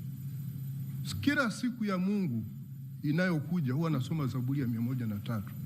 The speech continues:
kwamba uwepo wangu mimi na udhaifu wangu na dhambi zangu na maovu yangu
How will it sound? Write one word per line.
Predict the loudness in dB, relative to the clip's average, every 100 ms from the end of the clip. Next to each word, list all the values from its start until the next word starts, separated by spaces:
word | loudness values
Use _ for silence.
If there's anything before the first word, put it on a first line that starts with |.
| -6 -6 -6 -6 -6 -6 0
kwamba | 2 4
uwepo | 4 4 2 2
wangu | 4 4 4
mimi | 4 6 4 2
na | 2
udhaifu | 0 2 0 0 0
wangu | 2 2 2 2
na | 2
dhambi | 2 2 2
zangu | 4 4 4 4 2
na | 2
maovu | 2 2 2 2
yangu | 4 4 4 4